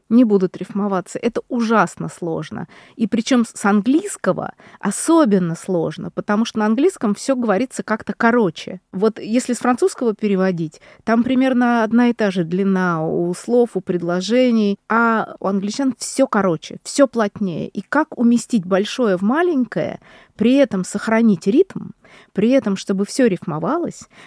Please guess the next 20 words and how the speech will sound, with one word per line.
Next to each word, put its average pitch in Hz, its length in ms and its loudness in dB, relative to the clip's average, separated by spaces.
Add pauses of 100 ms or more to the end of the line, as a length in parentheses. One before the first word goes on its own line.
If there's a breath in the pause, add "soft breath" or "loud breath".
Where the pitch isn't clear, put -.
при 220 180 2
этом, 226 220 2
чтобы 220 300 -2
у 240 60 -2
тебя 240 220 0
не 240 120 4
получилось 233 560 0
вместо 226 340 -2
четырнадцати 220 680 0
строк 196 360 0
двадцать 185 440 -2
восемь, 240 380 2
ни 185 80 4
в - 80 -8
коем 202 240 0
случае. - 640 0 (400 soft breath)
Всё - 180 2
должно 214 380 2
быть 233 320 0
эквилинеарно. 240 1600 2